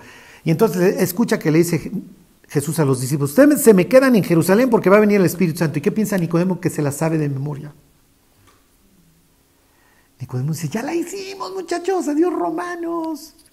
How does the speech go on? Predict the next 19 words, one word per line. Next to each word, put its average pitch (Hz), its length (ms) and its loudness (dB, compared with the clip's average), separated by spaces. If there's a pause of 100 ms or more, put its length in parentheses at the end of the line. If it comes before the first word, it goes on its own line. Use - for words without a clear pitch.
(240)
ya". 285 280 -4 (500)
Porque, 160 520 -2 (360)
pues 139 140 -4
dice 151 200 -4
que 127 120 -8
cuando 131 180 -2
venga 165 160 0
el 143 60 0
Espíritu 139 240 -4
Santo 151 180 -2
ya 147 100 4
vivimos 147 340 0
felices, 196 440 0
¿no? 226 180 -6
Pues - 160 -10
es 127 60 -4
lo 151 100 0
que - 120 -2
dice. 247 420 -2